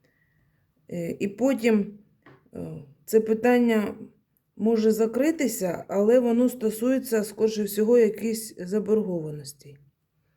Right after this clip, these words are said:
Ось. Стрілки, місяць, замок і череп. А ми прямуємо далі, щоб,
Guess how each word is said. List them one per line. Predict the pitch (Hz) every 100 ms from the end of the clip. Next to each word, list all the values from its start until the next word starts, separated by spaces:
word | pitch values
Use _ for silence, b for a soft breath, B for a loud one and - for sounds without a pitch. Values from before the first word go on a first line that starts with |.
| _ _ _
Ось. | - 175 - - - _ _ _ _ _ _ _ _ _ _ _
Стрілки, | _ - - 214 247 247 262 285 - _ _ _ _
місяць, | 185 196 220 226 247 247 - _ _ _
замок | 165 180 185 202 220 - _ _ -
і | 196
череп. | - 170 156 143 - _ _ _ _ _ _ _ _ _ _ _ _ _ _ _ _ _ _ _ -
А | 175
ми | 202
прямуємо | 214 226 233 233 233
далі, | 214 220 196
щоб, | 180 214 - -